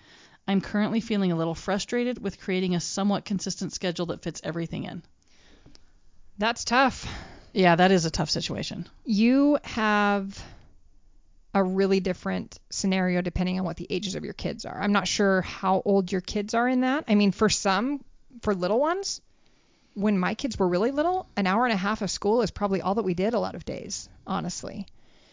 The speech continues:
Speaker 2: By the time my kids are in high school, I have them learning a lot more independently. And even if I can't be right with them, they're learning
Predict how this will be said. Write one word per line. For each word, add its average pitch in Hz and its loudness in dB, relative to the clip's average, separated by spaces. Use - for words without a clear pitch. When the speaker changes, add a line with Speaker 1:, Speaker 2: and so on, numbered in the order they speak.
Speaker 2:
By 214 6
the 202 4
time 202 0
my 196 0
kids 196 0
are 185 0
in 180 0
high 190 -4
school, 330 -2
I 196 0
have 185 2
them 185 0
learning 180 -2
a 175 0
lot 175 2
more 185 0
independently. 180 0
And 180 -2
even 190 2
if 202 0
I 185 2
can't 180 -4
be 214 4
right 180 4
with 214 2
them, 180 0
they're 180 -2
learning 175 -2